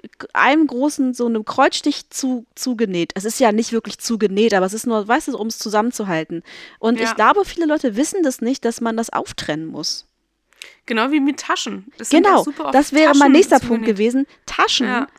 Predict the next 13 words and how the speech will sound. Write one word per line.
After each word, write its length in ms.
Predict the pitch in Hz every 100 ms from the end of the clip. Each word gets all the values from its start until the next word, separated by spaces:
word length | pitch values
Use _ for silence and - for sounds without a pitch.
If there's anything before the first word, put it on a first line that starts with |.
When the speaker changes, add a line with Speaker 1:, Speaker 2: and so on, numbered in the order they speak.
| _
Speaker 1:
in 200 | 269 277
Klamotten, 520 | - 254 247 311 277 233
die 100 | 233
ihr 100 | 233
neu 240 | 247 247
kauft, 480 | - 285 262 233 -
also 200 | 220 220
gerade 420 | 226 262 294 254
auch 140 | - -
bei 140 | 214
Jacken 300 | 208 269 -
und 120 | 214
Mänteln, 560 | 226 277 - 170 185 294